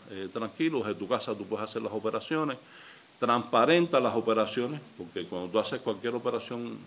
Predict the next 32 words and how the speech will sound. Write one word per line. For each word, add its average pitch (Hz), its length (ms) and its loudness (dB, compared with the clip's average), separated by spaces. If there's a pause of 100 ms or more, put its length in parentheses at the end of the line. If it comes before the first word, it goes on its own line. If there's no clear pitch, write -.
(180)
eh, 92 180 -6
bancaria, 110 500 0
está 104 200 -4
ahí 110 160 0
reflejado 107 680 -4 (600)
en 117 200 -2
tu 135 180 -2
récord, 135 380 0 (880)
permite 135 420 4
cobrar 127 300 6
mejor 127 320 2
los 127 160 2
impuestos 131 540 -2 (560)
a 87 100 -8
la 85 120 -6
hora 101 380 0
de, 90 300 -6 (960)
de 92 580 -6 (140)
hacer 90 240 -2
la 113 120 2
declaración 107 560 -2
fiscal, 120 420 -4 (720)
y 120 100 0
es 123 80 2
otra 143 220 2
de 123 60 2
las 110 140 0
medidas 104 340 0
que - 120 -8
hemos, 101 220 -8 (340)
eh, 85 420 -10
aplicado. 85 520 -10